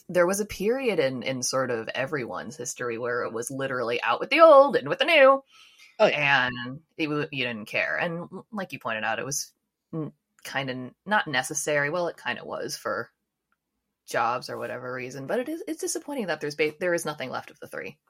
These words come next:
Speaker 2: Right. Well, there is the, what is it, White Swan Hotel?
Speaker 1: I don't remember the name, but yeah, they have the, um, the dining room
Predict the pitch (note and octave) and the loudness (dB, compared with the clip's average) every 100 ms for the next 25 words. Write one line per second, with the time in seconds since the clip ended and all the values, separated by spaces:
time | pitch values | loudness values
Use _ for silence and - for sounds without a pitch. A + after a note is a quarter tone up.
0 | _ _ - _ - A2 F#2 _ _ _ | _ _ -10 _ -8 -6 -6 _ _ _
1 | _ B3 D4 E4 D#4+ _ _ _ _ _ | _ 6 8 8 4 _ _ _ _ _
2 | _ _ G3+ G#3 A3 G#3 G#3 F3+ D#3 E3 | _ _ 4 6 6 4 2 2 0 -2
3 | D#3+ D3+ - F3 - G#3 F#3 F#3 F3 - | -2 -2 -2 0 2 2 2 2 -2 0
4 | F3+ G3+ _ _ _ _ _ _ _ _ | 0 0 _ _ _ _ _ _ _ _
5 | _ _ _ _ _ _ _ - - B3+ | _ _ _ _ _ _ _ -20 0 6
6 | C#4 A#3+ G#3+ F#3+ F#3 D#3 D3 E3 D#3 D#3 | 6 6 2 2 2 2 0 4 4 4
7 | E3 E3 D#3+ E3 D3 - C#3+ C#3+ C#3+ C#3+ | 2 2 0 0 -2 -2 -2 -2 -2 -4
8 | C#3+ D3+ - D#3 E3 _ _ _ _ _ | -4 -8 -8 -10 -16 _ _ _ _ _
9 | _ - G3 A3 G#3 C3 F2 - | _ -6 2 2 2 -4 -8 -10